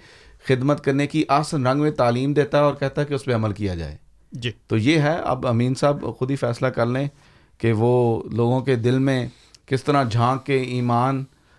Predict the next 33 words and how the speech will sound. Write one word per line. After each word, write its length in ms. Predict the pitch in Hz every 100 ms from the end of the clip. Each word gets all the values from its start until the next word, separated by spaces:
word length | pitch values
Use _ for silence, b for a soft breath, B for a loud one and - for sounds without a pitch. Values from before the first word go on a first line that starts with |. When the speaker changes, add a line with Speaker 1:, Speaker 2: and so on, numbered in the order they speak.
| b -
Speaker 1:
آ، 100 | 117 113 113 110 110 - - -
ایمان 440 | 127 120 123 135
کا 220 | 135 131
پتہ 240 | 123 131 127
لگا 320 | 127 123 123
سکتے 280 | 123 120 131
ہیں 220 | 131 127
اور 180 | 127 127
کس 220 | 117 131
طرح 160 | - 135
یہ 120 | 135
جنت 440 | 117 123 131 131
اور 100 | 131
جو، 160 | 110 113
دوزخ 380 | 104 120 120 120
کا 80 | 131
فیصلہ 320 | 127 117 127
کر 160 | 123
سکتے 280 | 123 120 135
ہیں، 100 | 139
وہ 180 | 160 147
تو 100 | 151
خدا 220 | 143 123
تعالیٰ 300 | 120 117 139
نے 180 | 165 156 b b b -
فیصلہ 280 | 123 120 143
کرنا 340 | 135 131 131
ہے، 60 | 139
وہ 160 | 165
مالک 320 | 127 120 131
یوم 280 | 127 123 123
دین 280 | 123 120 151
ہے۔ 140 | 120